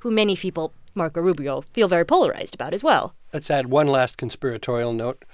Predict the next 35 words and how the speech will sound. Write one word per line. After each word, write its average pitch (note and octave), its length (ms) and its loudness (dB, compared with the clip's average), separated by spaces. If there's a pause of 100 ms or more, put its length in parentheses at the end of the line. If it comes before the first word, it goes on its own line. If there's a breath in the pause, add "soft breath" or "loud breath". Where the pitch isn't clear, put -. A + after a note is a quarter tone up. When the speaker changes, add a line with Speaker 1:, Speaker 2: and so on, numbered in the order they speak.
(300 loud breath)
Speaker 2:
If F3 220 2
the D#3+ 80 -4
convention C3 480 2
is A#2 100 -2
going A#2+ 220 0
to A2+ 60 -6
be A2 120 -2
open, A2 400 -2
and A2+ 180 -2
if C#3 360 0
they're B2+ 200 0
going A#2 220 2
to A2+ 60 -6
look A2+ 200 -4
for A#2 140 -4
a A2 60 -2
dark G#2+ 300 -4
horse, G#2 380 -6
and A2 340 -2
if D3 260 6
there B2+ 160 2
are A#2 100 -2
going A#2 280 0
to A#2 100 -8
be A2 160 -2
an G#2 80 0
awful A#2 300 2
lot A2 120 0
of G2 60 -10
people A2+ 240 -4
there G#2+ 200 -2
who G#2+ 120 -2
like A2 260 0
Donald G#2+ 320 -4
Trump, A#2 300 -2